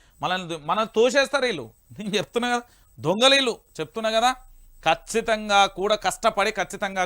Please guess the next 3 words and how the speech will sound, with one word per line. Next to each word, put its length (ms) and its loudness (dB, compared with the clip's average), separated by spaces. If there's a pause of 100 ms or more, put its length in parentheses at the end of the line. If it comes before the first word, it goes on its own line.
కూడా 240 2 (460)
పార్లమెంట్ 640 4
ఎన్నికలలో 920 0